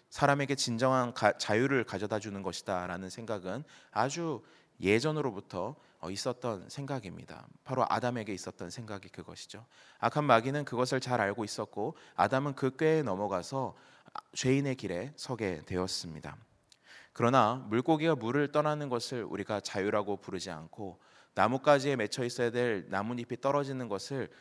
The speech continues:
자유라고 부르지 않듯이 하나님의 형상대로 지음받은 하나님의 사람들이 하나님의 계명으로부터 벗어나는 것을 우리가 자유라고 부를 수는 없습니다. 그것은 참된 자유가 아니죠.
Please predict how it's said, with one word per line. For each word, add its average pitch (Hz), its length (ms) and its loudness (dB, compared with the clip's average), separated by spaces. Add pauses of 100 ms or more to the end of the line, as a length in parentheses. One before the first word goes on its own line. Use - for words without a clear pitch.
(500)
자유라고 110 680 0
부르지 107 340 -4
않듯이 90 680 -6 (500)
하나님의 170 680 -2
형상대로 165 580 0
지음받은 113 880 -2
하나님의 143 520 -4
사람들이 131 800 -6 (380)
하나님의 160 460 2
계명으로부터 127 720 -2
벗어나는 117 560 -4
것을 98 440 -6
우리가 92 460 -4 (220)
자유라고 95 520 0
부를 95 220 -4
수는 117 220 -6
없습니다. 82 520 -12 (300)
그것은 135 320 -2
참된 147 580 2
자유가 98 500 -4
아니죠. 82 380 -12